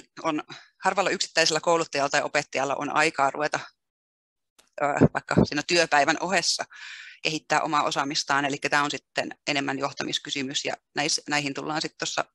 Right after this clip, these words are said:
myöhemmissä dioissa tarkemmin. Ja sitten on vielä reflektointi, päivittäminen, elikkä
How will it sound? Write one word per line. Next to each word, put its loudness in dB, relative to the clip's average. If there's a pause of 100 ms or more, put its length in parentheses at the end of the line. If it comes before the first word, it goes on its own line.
myöhemmissä 0
dioissa -4
tarkemmin. -4 (1600)
Ja 6
sitten 2
on 6
vielä 6
reflektointi, 2
päivittäminen, 2 (1120)
elikkä 0